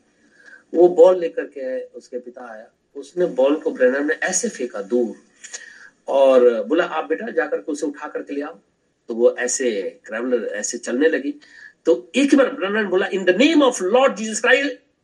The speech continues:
खड़ी हो जा एकदम, अब दौड़ करके जा करके बॉल लेकर के आ। जैसे ही उसने बोला, वो जंप करके खड़ी हो गई और जा करके बॉल लेकर के आ गई। एकदम उसके पांव में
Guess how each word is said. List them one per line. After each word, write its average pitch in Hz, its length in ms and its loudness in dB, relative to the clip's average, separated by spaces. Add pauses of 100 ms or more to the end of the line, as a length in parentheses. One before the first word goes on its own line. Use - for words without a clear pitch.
(140)
खड़ी 381 220 0
हो 294 140 4
जा 240 100 4
एकदम, - 180 -12 (1120)
अब 254 140 -10
दौड़ 339 180 6
करके 285 240 -4
जा 240 100 2
करके 190 220 -12
बॉल 151 200 -8
लेकर 131 220 -12
के - 100 -16
आ। - 100 -18 (720)
जैसे 302 340 0
ही 339 80 0
उसने 247 320 -6
बोला, 185 260 -6
वो 226 140 -6
जंप 294 460 -4
करके 165 220 -10
खड़ी - 200 -20
हो - 100 -20
गई - 120 -20 (580)
और - 120 -12
जा - 140 -8
करके - 260 -18
बॉल 127 300 -4
लेकर 113 200 -14
के - 160 -20
आ 98 160 -18
गई। - 140 -20 (1900)
एकदम 190 300 -2
उसके - 260 -10
पांव - 840 -14
में 123 280 -14